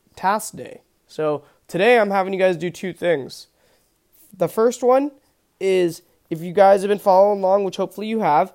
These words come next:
you know what your numbers were for your diet and nutrition stuff yesterday. You tracked your calories, you tracked your protein, you tracked your fats, you tracked your carbs.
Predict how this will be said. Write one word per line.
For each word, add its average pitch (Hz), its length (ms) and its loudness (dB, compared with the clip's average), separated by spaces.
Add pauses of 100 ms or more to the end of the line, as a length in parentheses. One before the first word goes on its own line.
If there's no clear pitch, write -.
(680)
you 180 260 -6
know 226 460 2 (480)
what 196 240 -2
your 196 160 -2
numbers 214 480 -2
were 170 160 0
for 180 160 -10
your 175 80 0
diet 156 320 0
and - 80 -10
nutrition 180 480 -10
stuff 151 400 -6 (260)
yesterday. 180 560 -6 (220)
You 139 100 -10
tracked 151 280 -4
your 190 80 -14
calories, 185 440 -2
you 135 60 -18
tracked 151 240 -8
your 165 60 -12
protein, 180 520 -6 (360)
you 151 100 -10
tracked 156 320 -6
your 143 120 -8
fats, 208 380 -2
you 175 100 -12
tracked 156 260 -12
your 151 60 -18
carbs. 190 540 -2